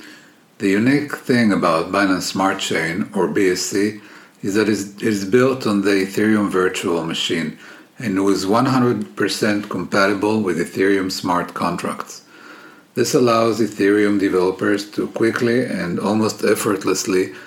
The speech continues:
deploy their distributed apps, or dApps, built for Ethereum on Binance Smart Chain.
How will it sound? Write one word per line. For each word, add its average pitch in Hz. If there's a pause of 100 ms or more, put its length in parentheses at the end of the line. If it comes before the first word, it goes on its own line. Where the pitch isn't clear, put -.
(240)
deploy 123
their 107
distributed 98
apps, 85
or 85
dApps, 90 (580)
built 113
for 107
Ethereum 87 (280)
on 110
Binance 82
Smart 82
Chain. -